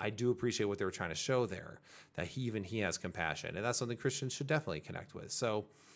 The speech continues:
um, she didn't want him suffering alone, even to the end. She's like, "I don't want him to be alone if this is gonna happen." I thought that was really good. So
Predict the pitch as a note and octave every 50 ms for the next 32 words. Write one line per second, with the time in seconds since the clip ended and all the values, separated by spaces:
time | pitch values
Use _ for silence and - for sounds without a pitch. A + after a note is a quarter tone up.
0 | - - - - - A#2+ B2 A#2+ A2+ G#2+ G#2 G2 G2 F#2+ F2 - - - _ _
1 | _ _ _ _ _ _ _ _ _ _ _ - _ - - - C#3+ C3+ C3 A#2
2 | B2+ A#2+ A#2 A2 - - A2+ G2+ - - F2+ F2 D#2+ D#2+ D#2+ - - - A#2 -
3 | - F#2+ G2+ G2 F#2 G2+ F#2 F#2+ F2+ - - E2 E2+ E2 - - - - - G2
4 | F#2+ F2+ F2+ F2+ G2 G#2+ A2 G#2+ G#2+ G#2 G#2 G2+ G2+ F#2+ F#2 F2+ F2 F2+ F2 F2+
5 | E2+ - F2+ E2 F2+ F2 F2 F2+ G2 F2+ - - - - - F#2+ F#2+ G2 F#2+ F#2
6 | F#2 F#2 F#2 F2+ F2 F2 F2+ E2+ - C#2+ - - - G2+ F#2+ F#2+ F#2